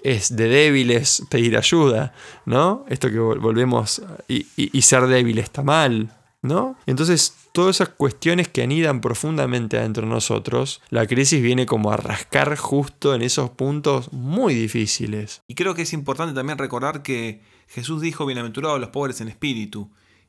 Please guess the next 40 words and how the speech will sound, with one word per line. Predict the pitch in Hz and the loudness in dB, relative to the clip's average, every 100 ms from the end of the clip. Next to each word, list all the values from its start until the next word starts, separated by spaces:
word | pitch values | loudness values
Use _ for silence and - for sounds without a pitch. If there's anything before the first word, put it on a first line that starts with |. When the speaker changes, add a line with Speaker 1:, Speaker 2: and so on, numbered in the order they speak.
| _ 117 | _ -10
Speaker 2:
Y | 117 117 | -6 -4
alrededor | 113 143 180 180 | -4 -2 -2 -4
de | |
Jesús | 139 135 180 165 | -6 -8 -8 -10
se | |
juntaba | 143 135 135 196 147 | -8 -8 -4 -4 -4
gente | 185 175 139 110 | -6 -6 -6 -6
pobre | 156 156 123 | -4 -2 -4
en | |
espíritu, | 117 107 165 135 117 | -8 -6 -6 -6 -8
gente | - 165 151 | -8 -8 -10
que | - | -10
estaba | 113 143 139 | -8 -6 -6
pasando | 123 120 131 113 | -8 -8 -10 -10
por | 117 | -10
crisis, | 113 170 165 156 147 - - - | -10 -10 -8 -8 -10 -12 -20 -20
gente | - 143 135 131 | -10 -8 -6 -6
con | 113 | -6
problemas | 110 120 127 113 | -6 -6 -6 -8
de | 110 | -8
identidad, | 104 117 135 147 147 143 - - | -8 -6 -4 -2 -4 -6 -12 -20
gente | - 151 151 139 | -8 -6 -4 -4
que | 123 | -4
a | |
veces, | 127 131 123 - - _ _ - | -4 -4 -6 -8 -16 _ _ -8
eh, | 113 | -8
prometía | 110 117 123 120 147 | -6 -6 -6 -6 -4
que | 127 | -4
te | 131 | -4
iba | 139 | -4
a | |
seguir | - 139 175 | -4 -4 -4
y | 160 | -4
después | 117 135 135 | -4 -6 -6
te | 123 113 110 107 _ | -6 -6 -8 -10 _
salía, | - 127 135 | -4 -2 -2
<laughs> | - | -6
salía | - 135 147 | -2 0 0
huyendo, | 139 185 156 123 127 135 | 0 -2 -2 -4 -4 -6
¿no? | 120 147 247 | -6 -6 -8